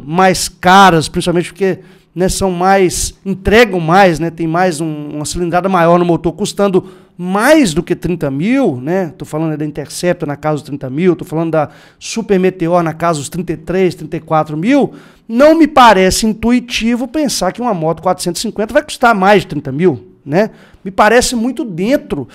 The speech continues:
da realidade que essa moto custe aí na faixa dos vinte e sete mil reais, tá? Me parece muito dentro da realidade. E você, o que que você acha dessa história toda? Opinaria no preço?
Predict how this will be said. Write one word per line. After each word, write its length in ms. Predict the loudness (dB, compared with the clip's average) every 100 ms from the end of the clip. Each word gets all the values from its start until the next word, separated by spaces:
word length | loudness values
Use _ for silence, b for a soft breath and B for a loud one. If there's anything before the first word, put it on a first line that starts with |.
| b b _
da 120 | 2
realidade 580 | 2 2 2 2 2 0
que 80 |
essa 160 | -4 -2
moto 340 | 0 0 0 -12 _
custe 420 | 4 4 4 -2
aí 100 | 0
na 120 | -2
faixa 500 | -4 -6 -4 -4 -6
dos 480 | -10 -8 -8 -8 -10
vinte 260 | -10 -10 -10
e 40 |
sete 640 | -6 -2 -2 -4 -8 -8 -10 b b b b
mil 260 | -10 0 2
reais, 440 | 4 4 4 0
tá? 220 | -6 -8 -8
Me 100 | -10
parece 340 | -8 -6 -6
muito 360 | -4 -4 -4 -4
dentro 160 | -2
da 40 | 0
realidade. 600 | -2 -2 -8 -8 -14 -20 b b b b
E 80 | 0
você, 460 | 0 0 -2 -2 b b b b
o 80 |
que 160 | 0 0
que 100 | 0
você 120 | 2
acha 240 | 6 6 2
dessa 140 | -4
história 320 | -2 0 -2
toda? 340 | -2 -4 -4 -6 _
Opinaria 800 | 4 4 2 4 4 4 4 4
no 120 | 2
preço? 560 | 0 4 4 2 -8